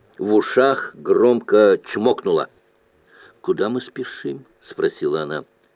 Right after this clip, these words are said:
"Роули хочет побыстрее набрать высоту, чтобы охладить машину". "Охладить?" Температура воздуха на высоте двенадцати километров минус пятьдесят градусов.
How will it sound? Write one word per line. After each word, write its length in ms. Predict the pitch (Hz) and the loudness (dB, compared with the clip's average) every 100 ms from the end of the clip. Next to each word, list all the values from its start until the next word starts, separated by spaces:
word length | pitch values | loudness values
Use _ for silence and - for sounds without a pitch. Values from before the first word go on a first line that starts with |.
| _ _ _ _ _ - - | _ _ _ _ _ -20 -4
"Роули 600 | 92 110 139 139 139 135 | 2 8 10 12 10 8
хочет 460 | 127 143 131 135 - | 8 6 6 4 2
побыстрее 600 | 120 120 127 - 131 123 | 2 2 2 4 6 6
набрать 420 | 117 110 117 110 | 2 2 2 2
высоту, 560 | 104 104 104 - 151 131 | -4 -2 -2 0 -2 -4
чтобы 420 | - 104 107 101 - _ - | 0 4 4 2 -2 _ -4
охладить 600 | 104 - 117 113 127 123 | -2 2 2 2 -2 0
машину". 640 | 117 - 107 73 64 60 _ _ _ _ _ _ | -2 -2 -2 -2 -4 -12 _ _ _ _ _ _
"Охладить?" 800 | - - - - - 107 170 - _ _ _ _ _ - - - _ | -8 -8 -8 -8 -6 -6 -6 -8 _ _ _ _ _ -20 -20 -20 _
Температура 580 | - 104 117 120 156 147 | -6 0 4 4 6 4
воздуха 480 | 135 151 131 131 127 | 6 6 4 2 2
на 140 | 123 | 4
высоте 520 | 120 117 120 135 131 120 | 2 4 2 8 8 8
двенадцати 640 | 82 104 120 120 - - | 4 0 0 -2 -6 -16
километров 640 | 87 101 120 143 - - | -2 0 0 -2 -2 -4
минус 300 | 98 139 127 | -4 -2 -2
пятьдесят 580 | - - 92 95 - 107 | -4 -10 -10 -4 -2 -2
градусов. 640 | 98 127 95 - - - | 2 0 0 -8 -18 -20